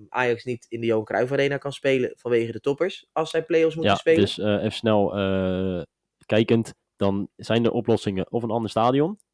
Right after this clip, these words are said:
Speaker 2: Dat zou kunnen als een andere club, hè, net als toen de tijd met A Z
Speaker 1: Ja.
Speaker 2: en ado is gebeurd, dat misschien A Z zegt van, "Nou, hier heb je ons stadion, eh,
Speaker 1: Wellicht.
Speaker 2: ga daar spelen." Dan, eh, zou Ajax dus nog steeds het tussen haakjes thuisvoordeel
Speaker 1: Ja.
Speaker 2: hebben.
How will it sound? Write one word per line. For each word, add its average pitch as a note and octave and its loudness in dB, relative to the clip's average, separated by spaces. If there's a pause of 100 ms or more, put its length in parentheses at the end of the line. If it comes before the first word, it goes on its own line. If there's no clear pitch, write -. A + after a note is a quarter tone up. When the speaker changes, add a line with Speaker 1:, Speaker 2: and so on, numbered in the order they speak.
(220)
Speaker 2:
Dat - -10 (120)
zou G#2 -2
kunnen A2+ 2
als G2+ 0
een G#2 -6 (160)
andere A2 -4
club, A2+ 0
hè, A2 2
net G#2+ -2
als G2+ -4
toen G#2+ -4
de G2+ 0
tijd G2+ 0
met G2 -6
A G#2 -2
Z A#2+ -2
Speaker 1:
Ja. A#2 -2
Speaker 2:
en G#2 -4
ado A#2+ 4
is A#2 0
gebeurd, A#2+ 2 (320)
dat G#2 -4
misschien G#2+ -6
A G2 -2
Z A2+ 0
zegt C3 0
van, A2 0
"Nou, G#2+ 2
hier A#2+ -2
heb G#2+ -4
je A2+ -2
ons G#2+ -4
stadion, B2 0
eh, C3+ 2
Speaker 1:
Wellicht. A2 -2
Speaker 2:
ga - -6
daar G#2+ 0
spelen." A#2+ 2 (380)
Dan, A2 -2
eh, G#2 -6
zou G#2+ 0
Ajax G#2+ 0
dus - -8
nog F#2+ -10
steeds G#2 -4
het - -8 (460)
tussen A2+ -2
haakjes G2+ -8 (120)
thuisvoordeel A2+ -2
Speaker 1:
Ja. A2 0
Speaker 2:
hebben. B2 0